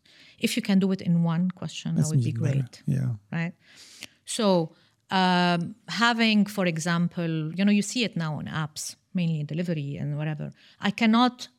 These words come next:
Speaker 1: start a new transaction or a new, uh, order without ta-, uh,
Speaker 2: This,
Speaker 1: giving the
Speaker 2: th-,
Speaker 1: feedback,
Speaker 2: this
Speaker 1: right?
Speaker 2: is,
Speaker 1: It annoys me sometimes,
Speaker 2: this
Speaker 1: but
Speaker 2: is,
Speaker 1: I do it.
Speaker 2: yeah, this is what, um, uh, Careem and Uber do.
Speaker 1: Yeah.
Speaker 2: When you open f-, to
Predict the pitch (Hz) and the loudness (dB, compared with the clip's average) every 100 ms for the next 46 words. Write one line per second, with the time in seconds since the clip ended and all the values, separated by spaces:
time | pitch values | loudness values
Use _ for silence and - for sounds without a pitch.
0 | - - - 220 208 214 - 160 156 156 | -14 -10 -2 2 4 2 -2 -2 0 -2
1 | - 151 147 147 - 156 156 165 151 151 | -4 -4 -2 -4 -4 -6 -4 -2 0 2
2 | 165 151 151 165 160 - 180 165 143 - | 2 2 -4 -8 -6 -4 -2 -2 -4 -8
3 | _ _ - 185 180 196 196 180 - - | _ _ 0 2 6 6 6 4 -6 -12
4 | - - - 190 190 180 165 139 185 190 | -10 -8 0 0 2 0 4 6 8 6
5 | 175 170 - 151 160 160 156 190 160 226 | 4 2 4 4 4 6 8 8 6 4
6 | 226 226 240 339 247 160 - 160 - 135 | 2 4 4 2 2 0 0 -2 4 6
7 | 160 226 226 226 277 180 - 147 139 131 | 8 6 4 4 2 0 0 4 6 8
8 | 147 131 139 135 - 131 120 120 117 120 | 6 6 4 4 4 6 8 6 4 2
9 | - _ - - 139 127 120 113 110 110 | -2 _ -18 -8 -2 2 4 4 4 2
10 | 107 - 147 139 135 123 131 117 120 104 | 0 4 8 10 10 8 6 4 2 0
11 | 110 101 202 202 165 - 139 139 151 147 | -4 -6 -2 0 0 6 8 10 10 10
12 | 151 127 117 - - 147 127 | 8 6 2 -4 -4 2 2